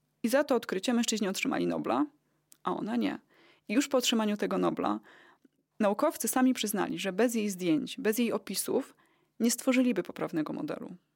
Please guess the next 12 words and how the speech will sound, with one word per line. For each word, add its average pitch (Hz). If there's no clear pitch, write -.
Natomiast 220
została 214
ona 190
pominięta 175
i 226
wciąż 302
do 233
dzisiaj 190
w, 175
we 190
współczesnych 226
podręcznikach -